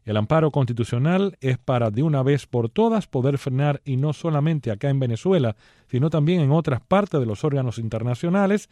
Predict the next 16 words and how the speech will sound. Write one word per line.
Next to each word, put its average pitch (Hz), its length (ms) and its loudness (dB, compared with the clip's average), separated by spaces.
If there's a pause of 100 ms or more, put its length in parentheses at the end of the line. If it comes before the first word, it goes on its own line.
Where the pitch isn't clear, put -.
(260)
esa 131 260 -2
pretensión 131 760 -2 (340)
del 127 180 2
Poder 143 320 2
Legislativo 170 720 2
de 117 280 0
querer 143 340 2
inmiscuirse 139 840 0 (340)
en 120 140 0
funciones 139 440 0
constitucionales 156 920 0
que 131 160 -4
tiene 190 340 0
el 135 80 0
Poder 135 260 2
Ejecutivo 135 640 0